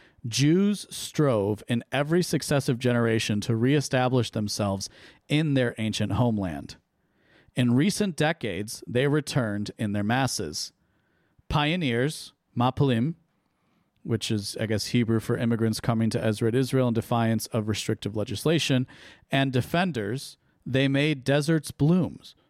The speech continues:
revived the Hebrew language, built villages and towns,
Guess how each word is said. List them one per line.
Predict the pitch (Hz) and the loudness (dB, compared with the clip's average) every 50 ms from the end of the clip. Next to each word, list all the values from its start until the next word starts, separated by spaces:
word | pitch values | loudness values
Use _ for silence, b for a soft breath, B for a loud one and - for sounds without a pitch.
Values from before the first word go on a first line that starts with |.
| _ _ _ _ _ _ _ _ _ | _ _ _ _ _ _ _ _ _
revived | - 135 139 120 127 135 139 147 160 180 185 175 165 165 | 0 2 2 2 2 2 2 2 2 2 0 0 -4 -4
the | 151 160 | -2 -2
Hebrew | 143 - - 165 151 135 143 147 | -2 0 2 2 2 4 4 4
language, | 139 131 127 123 120 110 98 95 92 101 104 - - - - _ _ 120 - | 4 4 4 2 2 0 0 0 -2 -2 -4 -6 -10 -10 -12 _ _ -6 0
built | - 147 165 175 - | 2 2 2 2 0
villages | - 131 139 147 156 160 156 131 143 147 131 - | -2 0 2 4 4 4 2 2 2 2 0 0
and | - 127 117 117 | 0 0 0 0
towns, | - - 120 107 95 92 101 107 - | 0 -2 -2 -2 -2 -2 -4 -4 -6